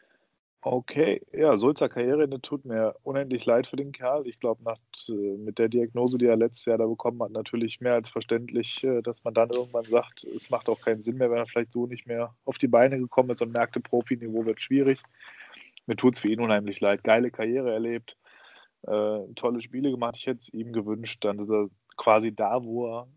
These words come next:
seine Karriere ja wirklich richtig gestartet hat, nämlich bei der D E G, auch hätte nochmal ausklingen lassen mit dem einen oder anderen Spiel.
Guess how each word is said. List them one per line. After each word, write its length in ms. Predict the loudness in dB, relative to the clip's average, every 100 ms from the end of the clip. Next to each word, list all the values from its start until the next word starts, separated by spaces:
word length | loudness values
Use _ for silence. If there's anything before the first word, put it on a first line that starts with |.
| -12
seine 240 | -10 -10
Karriere 340 | -4 -2 0 0
ja 180 | -2 -4
wirklich 460 | -4 -4 -2 -4 -4
richtig 260 | -6 -8
gestartet 500 | -8 -4 -2 0 0
hat, 120 | -4
nämlich 240 | -6 -12 -4
bei 80 | -2
der 100 | 0
D 220 | 0 -2
E 20 |
G, 160 | -2 -4
auch 160 | -4
hätte 180 | -6 -6
nochmal 220 | -6 -4
ausklingen 480 | -2 -4 0 -2 0
lassen 240 | -4 -6
mit 80 | -10
dem 100 | -8
einen 200 | -4 -4
oder 80 | -4
anderen 240 | -12 -12 -12
Spiel. 380 | -6 -2 -2